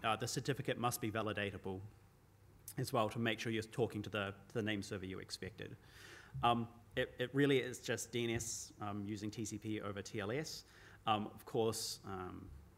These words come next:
validating certificates is still the hard part of it. Uh, in terms of support,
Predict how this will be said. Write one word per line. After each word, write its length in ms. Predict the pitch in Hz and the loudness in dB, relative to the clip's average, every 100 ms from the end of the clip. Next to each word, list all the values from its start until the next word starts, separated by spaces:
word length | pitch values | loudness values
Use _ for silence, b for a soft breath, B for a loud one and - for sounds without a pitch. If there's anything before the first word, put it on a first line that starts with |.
| - - - 113 | -20 -20 -16 -6
validating 640 | 120 113 113 110 107 107 104 | 0 4 4 4 4 0 -2
certificates 580 | 117 117 113 107 - | -4 -4 -6 -8 -8
is 80 | 107 | -8
still 180 | - 113 | -4 -4
the 100 | 92 | -6
hard 360 | - 110 113 110 | -4 0 0 0
part 220 | 117 117 | -2 0
of 80 | 131 | 0
it. 160 | 185 - - B B B B | -2 -2 -18 B B B B
Uh, 80 | 107 - | 0 0
in 60 | |
terms 300 | 117 160 151 | 0 2 4
of 80 | 143 | 2
support, 520 | - 135 - 170 226 | 0 -4 0 2 2